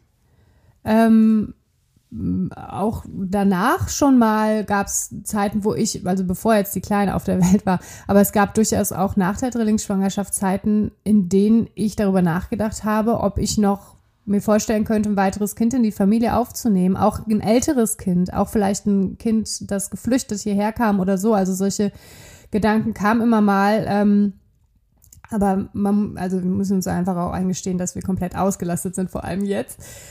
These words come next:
Ähm, aber kann ich mir total vorstellen. Also es ist für mich, ähm, auch neben eigenen Kindern durchaus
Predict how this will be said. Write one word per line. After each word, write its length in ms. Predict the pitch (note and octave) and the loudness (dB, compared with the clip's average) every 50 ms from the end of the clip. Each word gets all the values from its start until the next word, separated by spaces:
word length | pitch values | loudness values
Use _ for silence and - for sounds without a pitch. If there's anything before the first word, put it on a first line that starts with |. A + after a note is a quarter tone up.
| - - - _ | -20 -20 -12 _
Ähm, 400 | G#3 G#3+ G#3 G3+ G#3 G3+ G3+ - - | 0 2 2 4 2 2 0 -4 -6
aber 280 | - F#3 F#3+ G3+ G3 G3+ | -4 0 2 4 2 2
kann 200 | G3 - - F3+ | 0 -2 -2 -2
ich 140 | E3+ D#3+ - | 0 0 0
mir 160 | F3+ F3+ E3+ | -2 -2 -2
total 600 | - - F3 D#3+ - - - - E3+ F3 G#3+ B3 | -4 -6 -6 -6 -6 -8 -12 -6 -2 -2 -2 -2
vorstellen. 800 | A#3 - - E3+ F3 F#3 - - - F3 E3+ F3 F3 F3 F3+ F#3 - | -2 -2 -2 -2 -2 -2 -4 -6 -6 -4 -4 -2 -2 -2 -4 -4 -4
Also 300 | - F3+ F#3 F3 F3 F3+ F3+ | -6 -6 -4 -4 -2 -4 -4
es 280 | F3 - - - - - | -4 -6 -10 -12 -14 -18
ist 100 | - - - - - | -18 -18 -18 -16 -10
für 100 | - F#3+ | -4 -2
mich, 360 | F#3 F#3 F3+ F3+ - - - - | -2 -2 -2 -4 -8 -12 -12 -8
ähm, 400 | - F3+ F3 F3 F3 E3+ E3 - - | -8 -4 -4 -2 -2 -2 -4 -6 -6
auch 280 | - E3+ F3 F3+ - | -4 -4 -4 -2 0
neben 360 | G3 F#3+ F#3+ G3+ G3+ G3+ F#3+ | 0 2 2 2 2 0 0
eigenen 400 | - - E3+ F3 F#3 F#3+ F#3+ G3 | -2 -2 -2 -2 0 0 0 -2
Kindern 480 | F#3+ - G3+ F#3 F3+ F3 F3 F3 F3 F3 | -2 -2 -2 -2 0 0 -2 -2 -4 -4
durchaus 600 | E3+ - F3 F3+ - - E3 E3+ F3 - - - | -6 -8 -10 -8 -8 -8 -8 -8 -8 -10 -18 -20